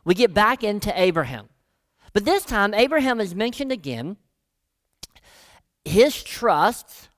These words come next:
in God is displayed. Not only has he obeyed and went to the land that he did not know, but here Abraham exhibits faith, trust, and obedience to offer Isaac.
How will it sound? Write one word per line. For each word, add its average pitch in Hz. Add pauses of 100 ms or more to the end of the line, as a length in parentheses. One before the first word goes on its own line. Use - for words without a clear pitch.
(240)
in 233
God 131 (200)
is 160
displayed. 160
Not 156
only 202
has -
he 220
obeyed 170
and 160
went 147
to 185
the 185
land 156
that 143
he 135
did 156
not 196
know, 139
but 151
here 247
Abraham 196
exhibits 175 (800)
faith, 139 (240)
trust, - (1300)
and 147
obedience 156 (440)
to -
offer 160 (480)
Isaac. 185